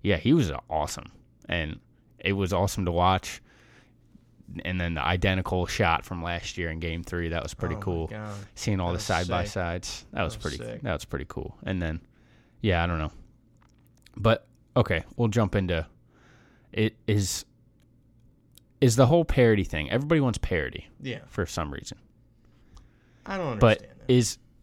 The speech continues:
Speaker 1: we'll start here. Is this dynasty good for the basketball?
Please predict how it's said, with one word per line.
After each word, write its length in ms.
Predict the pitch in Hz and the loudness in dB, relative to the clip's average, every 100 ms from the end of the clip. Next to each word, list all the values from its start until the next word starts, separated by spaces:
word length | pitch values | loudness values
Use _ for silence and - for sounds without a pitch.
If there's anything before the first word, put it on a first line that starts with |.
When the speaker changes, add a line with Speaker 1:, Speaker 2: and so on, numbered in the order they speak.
| _ _ _ _ _ - - - _ _ - | _ _ _ _ _ -20 -20 -20 _ _ -2
Speaker 1:
we'll 160 | 151 | 2
start 280 | 151 180 131 | 6 8 8
here. 220 | 110 73 - _ - _ _ | 4 0 -6 _ -20 _ _
Is 240 | 127 120 107 | 2 2 2
this 260 | 131 151 | 2 2
dynasty 540 | - 127 127 120 - 104 | 2 4 4 2 2 0
good 360 | 90 104 98 | 2 2 2
for 180 | - 98 | 2 0
the 60 | 87 | 0
basketball? 600 | 76 55 - - - - | 0 -6 -10 -12 -14 -14